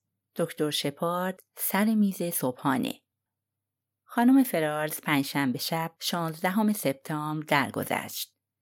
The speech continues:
جمعه هفدهم حوالی هشت صبح دنبالم فرستادند، ولی دیگر نمی‌شد کاری کرد. ساعتها پیش مرده بود. کمی پس از ساعت نه به خانه بازگشتم. در ورودی را با کلیدم باز کردم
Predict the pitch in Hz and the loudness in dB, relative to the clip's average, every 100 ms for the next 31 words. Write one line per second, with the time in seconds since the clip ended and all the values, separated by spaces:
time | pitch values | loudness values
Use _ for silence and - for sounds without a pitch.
0 | _ - 170 156 - 151 156 143 - 139 | _ -2 0 2 2 0 0 -2 -2 0
1 | 156 165 185 185 - 156 170 170 208 196 | 0 0 -2 -4 -2 -2 -2 -2 -4 -4
2 | 196 - 185 - 185 185 196 - 165 160 | -6 -6 -6 -4 -4 -4 -6 -4 -4 -2
3 | 170 127 127 127 131 120 - 131 127 120 | 0 0 -2 -2 -2 -2 -2 -4 -4 -6
4 | 117 - _ 254 254 220 156 147 180 185 | -8 -14 _ 2 4 4 0 0 0 2
5 | 202 202 - 127 - - 143 127 120 - | 2 2 0 -6 -8 -4 -4 -2 -6 -6
6 | 127 120 - _ _ _ _ - - 147 | -6 -6 -8 _ _ _ _ -6 -2 -2
7 | 131 139 - 139 135 - 143 143 131 - | -2 -6 -4 -4 -4 -6 -6 -4 -4 -6
8 | - 151 131 123 175 135 113 95 - _ | -6 -4 -4 -2 -4 -4 -8 -10 -16 _
9 | _ _ _ _ _ - 262 247 247 240 | _ _ _ _ _ 0 6 6 6 2
10 | 226 220 - 165 170 170 160 156 160 180 | -2 -2 0 0 0 -2 -2 -2 -2 -4
11 | - 185 196 196 202 139 131 - 139 139 | -4 -4 0 2 2 2 -4 -4 -6 -4
12 | - 135 123 - - _ _ _ _ _ | -4 -2 -4 -6 -12 _ _ _ _ _
13 | _ _ _ _ _ 226 233 240 185 180 | _ _ _ _ _ 2 6 4 2 -2
14 | 170 160 170 170 165 170 165 156 156 180 | -4 -6 -4 0 0 0 0 -2 -4 -6
15 | 196 185 180 180 175 165 160 135 - - | -4 -4 -4 -6 -8 -4 -2 -2 -4 -4
16 | 135 127 131 113 104 | -2 -2 -2 -4 -8